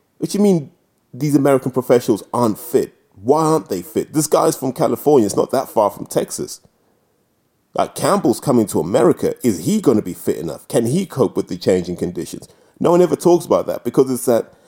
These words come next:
that, the idea that British boxers are superior in stamina, 'cause we're definitely not superior in skills or experience or education. So they're talking in these terms, and my instincts are,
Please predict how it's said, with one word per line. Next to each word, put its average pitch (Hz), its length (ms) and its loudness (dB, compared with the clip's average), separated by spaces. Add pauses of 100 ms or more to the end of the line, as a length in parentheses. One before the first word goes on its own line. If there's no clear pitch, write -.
(160)
that, 101 420 -2
the 107 100 2
idea 113 320 4
that 98 200 0
British 120 240 2
boxers 107 360 0
are 98 60 2
superior 110 600 2
in 90 80 -2
stamina, 107 440 0
'cause - 220 -6
we're 101 120 -2
definitely 113 380 0
not 107 120 0
superior 98 480 0
in 80 80 -2
skills 98 420 2
or 85 120 -4
experience 90 600 -2
or 87 120 -4
education. - 640 -8 (3000)
So - 160 2
they're 170 80 4
talking 185 400 2
in 135 80 0
these - 160 -2
terms, 117 320 2
and 113 160 2
my 127 160 2
instincts 113 400 -2
are, 95 220 2